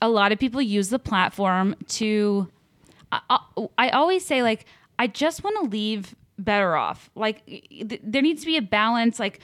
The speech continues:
complain, don't complain, share a product, sell something, don't.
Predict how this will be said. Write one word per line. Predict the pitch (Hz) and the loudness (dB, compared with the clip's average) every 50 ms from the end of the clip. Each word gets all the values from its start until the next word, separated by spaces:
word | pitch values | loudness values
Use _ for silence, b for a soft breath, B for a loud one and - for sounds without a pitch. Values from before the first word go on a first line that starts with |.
| B B B B - | B B B B -4
complain, | 254 240 233 302 311 311 294 254 | -2 -2 0 0 0 2 2 2
don't | 277 254 240 233 | 0 0 -2 -2
complain, | - 240 226 226 233 220 226 226 | -2 -2 -2 -2 -2 -2 -2 -2
share | - 233 208 190 | 0 0 0 0
a | 185 | 0
product, | - - 247 233 233 226 220 220 | 0 2 2 2 2 2 0 -4
sell | - - 233 214 214 226 | -4 -4 -2 -2 -2 -2
something, | 220 - 226 214 214 - 226 214 214 190 | -4 -6 -6 -6 -6 -4 -2 -2 -2 0
don't. | 202 196 196 202 - | 0 0 0 -2 -2